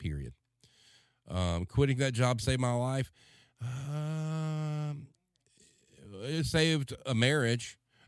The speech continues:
And just for the record, that was Dollar Tree. So I know Blank Stares isn't in, in here, but we'll have her on soon too, talking about her experience since she is no longer there. Um, but yeah, that's,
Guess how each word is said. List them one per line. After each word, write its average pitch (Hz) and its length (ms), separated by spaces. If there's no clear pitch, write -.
And 190 140
just 190 200
for 170 100
the 143 80
record, 147 300
that 135 140
was 120 100
Dollar 107 340
Tree. 95 300
So 107 460
I 110 60
know 113 240
Blank 107 320
Stares 104 400
isn't 98 240
in, 101 280
in 98 200
here, 95 380
but 98 320
we'll 107 220
have 110 220
her 117 160
on 95 220
soon 90 300
too, 90 180
talking 87 380
about 78 240
her 90 160
experience 120 580
since 87 240
she 107 140
is 90 120
no 95 100
longer 95 280
there. 131 280
Um, 107 360
but 160 160
yeah, 139 160
that's, - 300